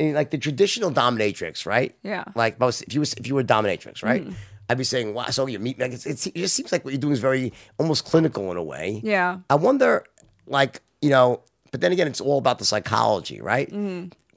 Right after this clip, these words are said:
Speaker 1: Could you ever see yourself doing this stuff in person, like meeting with a man, interacting with them, and touching them, or no fucking way? Like, it would gross you, like, you know, you know what I mean?
Speaker 2: Yeah,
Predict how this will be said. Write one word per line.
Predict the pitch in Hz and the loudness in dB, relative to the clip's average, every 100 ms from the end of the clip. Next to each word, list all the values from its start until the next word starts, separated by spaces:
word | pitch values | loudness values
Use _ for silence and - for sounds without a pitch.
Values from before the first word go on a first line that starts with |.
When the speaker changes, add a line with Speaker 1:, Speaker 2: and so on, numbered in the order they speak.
| _ - | _ 0
Speaker 1:
Could | 160 | 0
you | 170 269 | 0 -2
ever | - | -2
see | - 226 | -2 0
yourself | 208 - - 113 | 0 -2 -4 -2
doing | 127 135 | 0 0
this | 151 | -2
stuff | - - | -4 -4
in | 123 | -4
person, | - 127 120 139 | -2 0 0 -2
like | 104 | -2
meeting | 90 113 113 | -2 -2 -2
with | 113 | -2
a | |
man, | 113 107 | -2 -2
interacting | 117 117 92 98 - 82 | -4 -6 -2 -2 -4 -6
with | |
them, | 101 | -4
and | 90 | -4
touching | 85 - 117 | -4 -4 -4
them, | 98 | -2
or | 95 | -2
no | 101 87 | -2 -2
fucking | - 80 - 78 | -4 -10 -10 -10
way? | 76 65 | -8 -8
Like, | 90 | -10
it | - - - | -12 -20 -6
would | 107 101 | -2 0
gross | 107 101 - | 0 0 -2
you, | - | -4
like, | 120 143 | -4 0
you | |
know, | 143 - | -2 2
you | |
know | 156 | 4
what | 170 | 8
I | |
mean? | 180 202 | 8 8
Speaker 2:
Yeah, | 196 180 190 | 6 4 2